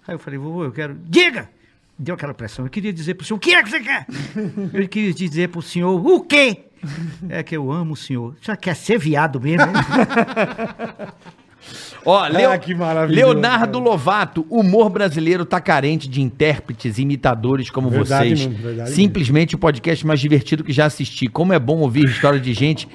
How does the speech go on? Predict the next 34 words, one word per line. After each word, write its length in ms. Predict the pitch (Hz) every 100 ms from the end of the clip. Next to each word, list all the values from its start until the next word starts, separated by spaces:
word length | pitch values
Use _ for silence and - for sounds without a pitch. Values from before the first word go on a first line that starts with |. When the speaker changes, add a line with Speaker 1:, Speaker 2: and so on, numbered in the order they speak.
| - -
Speaker 2:
que 100 | 123
tem 220 | 117 170
bagagem 760 | 156 175 160 127 160 190 127 139
pra 180 | 117 143
contagiar 560 | 147 135 147 127 139
um 100 | 151
ambiente 400 | 151 139 139 143
durante 360 | 139 135 156 147
horas. 340 | 117 107 95 -
Speaker 3:
Eu 120 | 175
não 60 | 226
imito 320 | 208 214 262
ninguém, 340 | 285 233 180
mas 120 | 156 165
tá, 40 |
vocês 100 | 233
Speaker 2:
Obrigado 560 | 226 175 165 202 214 185
Speaker 3:
dois, 200 | 214 220
porra. 320 | 196 196 190
Speaker 2:
pelo 240 | 185 202
episódio, 680 | 202 185 165 120 135 110 98
tá 340 | 98 165 190 - -
demais. 760 | 110 185 170 135 120 110 101
Agora, 220 | 127 151 131
Speaker 3:
Valeu. 260 | 131 135 104
Speaker 2:
Shirley, 500 | - 147 135 127 113 -
Shirley, 300 | 220 156 143
Bola. 300 | 127 120 113
Speaker 3:
Shirley, 540 | 110 - 285 208 185
vamos 180 | 180 208
ver 80 | 180
lá, 140 | 175
Shirley. 580 | 135 - 233 233 226 214 - 104
Speaker 2:
É. 320 | 107 101